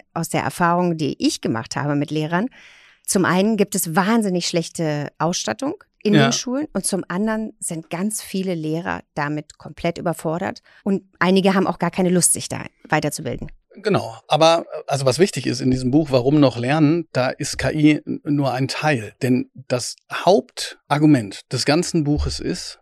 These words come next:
Speaker 2: dass wir das Lernen selbst viel mehr in die Schule bringen müssen. Und zwar genau aus dem Grund, den du gerade gesagt hast.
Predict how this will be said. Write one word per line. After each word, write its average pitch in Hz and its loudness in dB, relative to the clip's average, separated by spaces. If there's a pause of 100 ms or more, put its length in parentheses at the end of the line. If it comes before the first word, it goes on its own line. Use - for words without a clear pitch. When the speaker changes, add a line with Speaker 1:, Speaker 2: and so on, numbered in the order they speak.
Speaker 2:
dass 139 -4
wir 151 0
das 135 -4
Lernen 160 4
selbst 151 -2
viel 147 2
mehr 139 4
in 131 2
die 135 0
Schule 120 -2
bringen 101 -8
müssen. - -14 (300)
Und 131 0
zwar 143 -2
genau 139 0
aus 190 -4
dem 160 0
Grund, 151 2
den 143 2
du 139 4
gerade 127 -4
gesagt 117 -10
hast. - -14